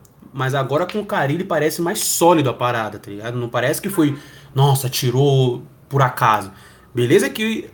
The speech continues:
hoje a gente teve, tomou uma bola no travessão, meu irmão. Aquela hora da bola no travessão, sabe aquele frio que sobe assim, no meio da barriga, ele bate aqui meio que na garganta? Porra, viado, eu falei, empatou os caras, mano.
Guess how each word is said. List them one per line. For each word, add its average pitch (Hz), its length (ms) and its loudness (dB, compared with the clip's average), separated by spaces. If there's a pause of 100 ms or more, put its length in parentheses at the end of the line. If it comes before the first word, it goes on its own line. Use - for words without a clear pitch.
(140)
hoje 185 240 2
a - 20 0
gente 165 300 -2
teve, 151 220 -4
tomou 135 300 0
uma 175 80 -2
bola 151 280 -2
no 143 80 -2
travessão, 135 480 -4
meu 131 140 0
irmão. 131 340 0
Aquela 175 300 -4
hora 196 180 0
da 160 100 -2
bola 156 240 0
no 170 120 4
travessão, 120 640 -2 (840)
sabe 160 240 -4
aquele 214 240 0
frio 175 480 4
que - 60 -2
sobe 160 320 6
assim, 151 280 4
no 151 600 2
meio 175 400 4
da 165 100 4
barriga, 147 480 4
ele 151 160 4
bate 143 460 2
aqui 151 140 -6
meio 175 160 4
que 190 80 -4
na 160 120 0
garganta? 120 720 0 (960)
Porra, 196 300 4
viado, 147 320 -2
eu 175 80 -4
falei, 370 460 -8
empatou - 400 -4
os - 100 -4
caras, - 340 -8
mano. 131 180 -4